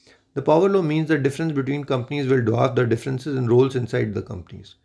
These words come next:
You could have hundred percent of the equity if you fully fund your own venture, but if it fails, you will have hundred percent of nothing.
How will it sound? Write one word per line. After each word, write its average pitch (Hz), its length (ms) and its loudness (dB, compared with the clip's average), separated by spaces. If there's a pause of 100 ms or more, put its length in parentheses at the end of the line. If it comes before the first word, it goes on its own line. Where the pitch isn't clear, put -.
(500)
You 170 100 -2
could 202 140 6
have 196 140 4
hundred 170 300 -2
percent 165 300 -4
of 143 100 -8
the 139 160 0
equity 143 300 -4
if 135 100 -4
you 147 120 -2
fully 135 260 -2
fund 131 260 -4
your 135 160 4
own 139 300 -2 (340)
venture, 123 360 0
but 135 180 0
if 139 140 -2
it 135 180 -6
fails, 147 300 0
you 135 120 0
will 135 140 2
have 139 240 0
hundred 123 320 -2
percent 127 320 -4
of 123 80 -4
nothing. - 420 -8